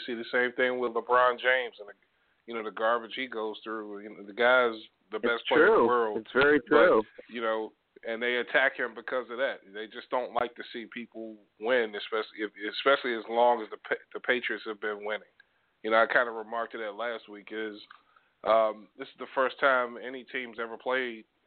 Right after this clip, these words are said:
Speaker 1: in, you know, this many Super Bowls. So, I mean, I just, you know, for them to be able to have a chance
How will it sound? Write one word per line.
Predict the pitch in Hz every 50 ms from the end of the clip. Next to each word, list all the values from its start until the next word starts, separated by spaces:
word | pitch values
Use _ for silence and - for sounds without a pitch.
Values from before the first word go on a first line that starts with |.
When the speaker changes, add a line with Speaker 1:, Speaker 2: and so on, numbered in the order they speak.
| 101 101 107
Speaker 1:
in, | 104 104 104 98 _ _
you | - 113 107
know, | 101 101 101
this | 107 113 - -
many | 127 113 104 - -
Super | 143 165 - -
Bowls. | 92 - 87 87 85 - - - - _ _ _ _ _ _ _ _ -
So, | - 110 113
I | 113
mean, | 113 120 117
I | 117 117
just, | 123 123 135 131 127 - - - - - _ _ -
you | - -
know, | 175 160 - - - _ - - - _ _ - - - - - - - 67 73 80 - -
for | 139 131
them | 135 147 156 151 -
to | - 139 123 117 - - 101
be | 117 135 139
able | 139 131 131
to | 127 127 120 113 113 - 113 107 110 123 -
have | 127 131 127 117
a | 117 - -
chance | 147 143 135 131